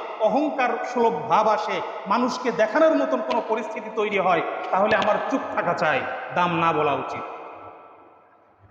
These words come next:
বুঝে আসছে কথা? এই জন্য ওই হাট থেকে গরু কেনার সময় থেকে নিয়ে নিয়তের পরিশুদ্ধতা প্রয়োজন।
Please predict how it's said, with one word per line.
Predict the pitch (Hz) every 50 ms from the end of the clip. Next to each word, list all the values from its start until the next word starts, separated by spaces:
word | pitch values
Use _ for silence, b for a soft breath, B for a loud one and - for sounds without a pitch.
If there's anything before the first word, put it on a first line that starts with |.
| - - - - - - - - - -
বুঝে | 156 160 170
আসছে | 185 180 - - 180
কথা? | 175 170 - 160 143 - - - - - - - - - - - - - - - - - - - - - -
এই | 160 170
জন্য | 175 208 208 226 240 269 277 - - - -
ওই | 196 196
হাট | 170 165 208 214 - -
থেকে | 240 214 247
গরু | 214 233 233 233
কেনার | 226 233 226 240 247 233
সময় | - 247 226 240 247 254 240 -
থেকে | 247 240 240 240
নিয়ে | 240 240 233 196 160 - - - - - - - - - - - - -
নিয়তের | 151 170 196 208 208 202 196 220 208 190 -
পরিশুদ্ধতা | 196 196 202 - - 190 160 180 180 180 170 160
প্রয়োজন। | 170 156 156 147 147 143 135 127